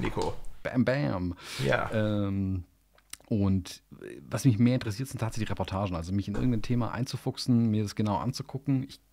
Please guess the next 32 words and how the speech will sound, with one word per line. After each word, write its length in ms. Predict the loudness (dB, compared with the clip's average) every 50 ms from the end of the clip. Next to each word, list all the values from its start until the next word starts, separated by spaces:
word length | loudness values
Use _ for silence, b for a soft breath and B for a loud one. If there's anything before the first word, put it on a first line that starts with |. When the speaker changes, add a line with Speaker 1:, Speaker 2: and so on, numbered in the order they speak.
| _
Speaker 2:
könnte 200 | -2 0 2 2
im 60 | 2 0
Prinzip 280 | -2 -2 -2 -2 0
auch 60 | 0
den 120 | 0 0 0
ganzen 280 | 0 0 0 0 0
Tag 240 | 2 2 2 0 0
Wikipedia 500 | -2 -2 -2 0 2 2 2 4 2 2 2
lesen, 380 | 2 2 2 4 4 2 2 0 -6 _ _
aber 120 | -4 -2 -2
ich 160 | -2 0 0
rede 200 | 0 0 2 0
halt 100 | -2 -2
auch 140 | -2 -2 -2
gern 140 | 0 0 0
mit 160 | 0 0 -2
Menschen. 300 | -4 -4 -4 -4 -6 B B B B B B -10
Deswegen 300 | -6 -4 -2 0 0 0
muss 140 | 0 0 -2
ich 80 | -2 -2
dann 100 | -2 -2
doch 160 | -2 -2 -2
hin 140 | 0 0 0
und 60 | 2
wieder 180 | 2 0 0 0
raus. 380 | 0 0 0 0 -2 -4 -10 b b b b b b b b _ _ -4
Und, 720 | 0 0 2 2 2 2 2 0 0 -4 -6 -8 -10 -10 -8
ähm, 500 | -4 -4 -2 -2 -2 -2 -2 -2 -4 -4 -6
hab 200 | -10 -12 -10 -4
zum 140 | -2 -2 0
Beispiel 500 | 0 0 0 -2 -2 -2 -2 -2 -2 -2
zweitausendzwanzig, 1040 | -4 -2 0 2 2 2 0 0 -2 -2 0 0 0 0 0 -2 -2 -2 -6 -12